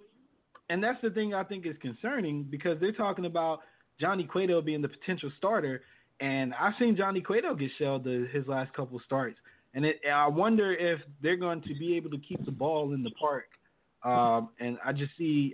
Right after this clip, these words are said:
I just see the, uh, American League capitalizing off of, uh, some of these pitchers just having to be, happen to be in, uh, a bad situation, uh, with their control and stuff. And then, um,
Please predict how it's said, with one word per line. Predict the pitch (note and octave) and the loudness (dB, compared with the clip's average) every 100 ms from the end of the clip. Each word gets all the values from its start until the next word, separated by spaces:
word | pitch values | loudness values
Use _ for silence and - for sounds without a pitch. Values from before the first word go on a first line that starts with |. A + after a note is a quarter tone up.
| B2 | -2
I | C#3 | 0
just | C#3+ - | 0 2
see | D3 C3+ B2+ | 4 6 4
the, | B2+ B2 A#2+ | 4 2 2
uh, | A#2 A2+ A#2 | 2 -2 -4
American | A2+ D3 D#3 D3 C3 | 0 4 4 2 2
League | C3 A#2+ A2+ | 2 0 -2
capitalizing | C#3+ D3 C3+ B2+ B2 B2 B2 B2 | -4 -4 -2 -2 -2 -2 -2 0
off | B2 A#2 | 0 -2
of, | A#2 A2+ | -6 -2
uh, | A2+ A2 A2 - _ - - - - - | 0 0 -2 -6 _ -6 -4 -4 -4 4
some | C#3 C#3 | 6 6
of | |
these | C3 B2+ - | 6 4 2
pitchers | E3+ - C#3 A#2 - | 2 2 0 -2 -4
just | C3 - | -6 -6
having | C3 C3+ C3 B2+ | -6 -4 -4 -6
to | C3+ | -4
be, | B2 C3 B2+ B2+ - | 2 4 4 2 0
happen | E3 D3+ C3 C3+ - - - | -2 2 2 0 -4 -10 -6
to | A#2+ | 0
be | B2+ B2+ B2 | 4 4 4
in, | A#2 A2+ | 4 4
uh, | A2 A2 | 2 0
a | A2 | -2
bad | B2 C3 B2 - | -2 -2 -2 -8
situation, | - A2 C3 C3+ A2+ G#2+ - - - - | -8 -2 0 0 -2 -6 -8 -18 -20 -8
uh, | A2 A2+ A#2 | 0 2 2
with | A#2+ | 2
their | A#2+ | 2
control | A2+ G#2 C3 B2 | 2 2 4 4
and | A2 - | 2 0
stuff. | A2+ G#2 G#2 - | -4 -4 -6 -6
And | B2 B2+ | 2 4
then, | C3+ C#3 | 6 4
um, | C3+ C3 - | 4 0 -2